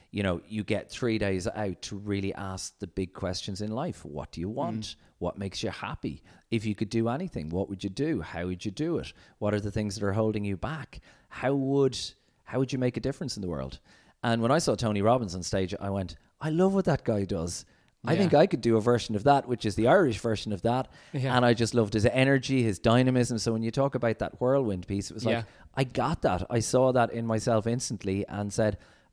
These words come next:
Speaker 1: and here's a guy who made a business out of this.
Speaker 2: Yeah.
Speaker 1: And for the first time, it occurred to me, actually, maybe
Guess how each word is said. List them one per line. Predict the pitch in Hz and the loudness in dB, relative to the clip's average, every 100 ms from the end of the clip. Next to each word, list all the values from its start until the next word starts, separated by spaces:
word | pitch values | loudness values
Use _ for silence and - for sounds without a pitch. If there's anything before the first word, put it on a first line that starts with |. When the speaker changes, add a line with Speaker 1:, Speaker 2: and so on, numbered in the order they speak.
| _ | _
Speaker 1:
and | 127 | 2
here's | 156 202 | 4 4
a | 160 | 8
guy | 151 156 | 8 8
who | |
made | 127 135 | 6 4
a | |
business | 131 165 359 285 | 6 6 6 4
out | 185 107 | 2 2
of | 95 | 0
this. | 87 - - - - | -4 -6 -10 -20 -14
Speaker 2:
Yeah. | 147 151 151 | -4 0 2
Speaker 1:
And | 143 | 4
for | 147 | 2
the | |
first | - 180 - | 6 4 6
time, | 156 | 4
it | 123 | 4
occurred | - 143 160 | 2 2 2
to | - | -2
me, | 82 - | -4 -4
actually, | - - 120 107 | -8 -8 -6 -2
maybe | 117 143 147 90 85 110 | 0 2 0 -2 -2 -4